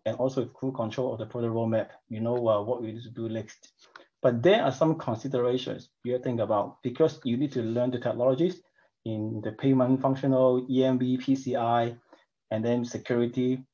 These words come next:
that you take longer time to the market. And then you, your existing, uh, team, development team or R and D team may not be f-, good for the, uh, software.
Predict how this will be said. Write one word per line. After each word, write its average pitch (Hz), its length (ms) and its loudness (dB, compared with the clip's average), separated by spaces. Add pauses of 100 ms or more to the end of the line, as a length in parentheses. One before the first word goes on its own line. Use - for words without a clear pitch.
that 151 340 4 (160)
you 127 140 0
take 175 260 -6
longer 135 320 4
time 135 240 -2
to - 100 -18
the 107 60 -4
market. 117 420 0 (1000)
And 135 120 10
then 151 300 6 (320)
you, 139 440 8
your 196 220 6
existing, 165 680 0
uh, 110 300 2
team, 147 460 4
development 135 380 4
team 139 260 6
or 110 320 0
R 139 140 4
and 120 100 0
D 127 100 2
team 135 360 0 (340)
may 123 180 4
not 156 220 4
be 120 100 -4
f-, - 260 -12 (160)
good 160 180 0
for 113 240 -2
the, 110 320 -2
uh, 110 80 2
software. 139 400 4